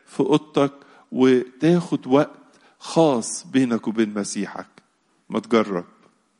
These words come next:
ما تجرب وتصاحب على مسيحك. اترك كل شيء خارج،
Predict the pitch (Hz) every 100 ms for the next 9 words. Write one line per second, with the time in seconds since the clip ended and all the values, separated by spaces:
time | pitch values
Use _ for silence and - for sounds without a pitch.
0 | _ _ _ _ _ 107 107 135 147 110
1 | - _ _ _ _ - 117 - 143 160
2 | - 120 85 104 101 104 - 143 135 -
3 | _ - _ _ _ _ _ _ _ _
4 | _ _ _ - - _ 185 - - -
5 | 139 120 - 127 123 120 113